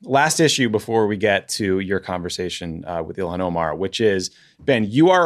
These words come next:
our official, uh, British royal correspondent. So there's some news when it comes to Harry and Meghan Markle. But now that they're former royals,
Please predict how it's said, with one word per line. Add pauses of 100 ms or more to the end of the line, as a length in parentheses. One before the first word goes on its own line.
our
official, (120)
uh,
British
royal
correspondent. (480)
So
there's
some
news (220)
when
it
comes
to
Harry (300)
and
Meghan
Markle. (260)
But
now
that
they're
former
royals,